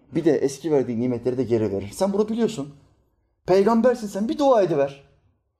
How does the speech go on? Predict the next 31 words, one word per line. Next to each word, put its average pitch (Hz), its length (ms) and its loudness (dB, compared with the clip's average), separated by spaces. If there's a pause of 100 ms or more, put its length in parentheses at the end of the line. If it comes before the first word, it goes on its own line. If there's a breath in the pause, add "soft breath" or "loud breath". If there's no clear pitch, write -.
(420 loud breath)
"Ey 226 160 6
Hatun," 202 420 4
dedi. 104 320 0
Bakın 127 480 0
Allah'ın 123 340 2
peygamberine 104 500 0
bakın. - 160 -14 (460 loud breath)
"Aramızdan 190 540 2
birisine 190 360 0
böyle 185 200 2
bir 160 120 -6
dua 180 240 4
etme 175 200 -4
hakkı 151 280 -2
verilse, 135 480 0 (880)
bir 202 240 2
dua 185 320 2
kabul 180 240 0
hakkım 143 380 -4
var 101 160 -4
dese. - 260 -8 (160)
Mesela 131 260 -2
geceleyin 151 460 0
uykuna 165 240 -4
yattın, 170 360 0 (260 soft breath)
bir 196 100 -6
peygamber 160 680 2
sana 123 220 0
geldi 117 220 0
dedi 170 160 -4
ki, 123 180 -6